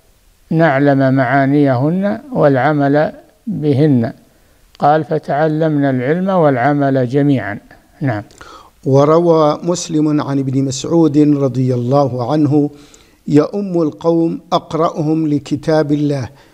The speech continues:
Speaker 2: فإن كانوا في القراءة سواء فأعلمهم بالسنة، فإن كانوا في السنة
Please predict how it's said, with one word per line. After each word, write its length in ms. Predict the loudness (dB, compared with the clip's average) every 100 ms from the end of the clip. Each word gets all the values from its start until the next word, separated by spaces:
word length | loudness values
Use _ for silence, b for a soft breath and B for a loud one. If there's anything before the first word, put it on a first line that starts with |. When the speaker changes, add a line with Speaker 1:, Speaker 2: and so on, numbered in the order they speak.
| b
Speaker 2:
فإن 400 | -6 -4 -2 -4
كانوا 500 | 0 2 2 0 -2
في 160 | -4 -6
القراءة 800 | -6 -6 -2 0 -2 -4 -6 -6
سواء 540 | -4 0 2 2 0
فأعلمهم 920 | -6 -8 -6 -6 -6 -4 -2 -2 -2
بالسنة، 680 | 0 -2 -2 0 0 -2 -6 -14 B B _
فإن 360 | -4 -2 -4
كانوا 480 | -2 2 2 2 -2
في 160 | -6 -10
السنة 560 | -6 -2 2 2 0